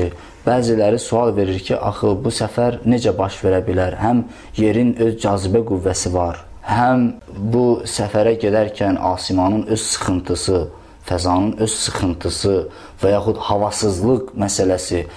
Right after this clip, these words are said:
insan müəyyən məsafəni keçəndən sonra havasızlıq var orada. Həm sıxıntı var, həm havasızlıq var. Hətta o sıxıntı o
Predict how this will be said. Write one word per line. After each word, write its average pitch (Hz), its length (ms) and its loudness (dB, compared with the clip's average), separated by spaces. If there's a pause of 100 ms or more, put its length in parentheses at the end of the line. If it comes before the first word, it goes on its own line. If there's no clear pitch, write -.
(240)
insan 104 340 -2
müəyyən 95 400 2 (200)
məsafəni 98 720 -2
keçəndən 107 520 0
sonra 123 240 0
havasızlıq 101 720 -2 (300)
var 92 180 0
orada. 82 460 -4 (240)
Həm 131 160 2
sıxıntı 113 640 0
var, 139 240 4
həm 123 240 0
havasızlıq 107 680 0
var. 87 220 -2 (360)
Hətta 135 380 2 (100)
o 135 160 0
sıxıntı 123 560 -2
o 151 100 4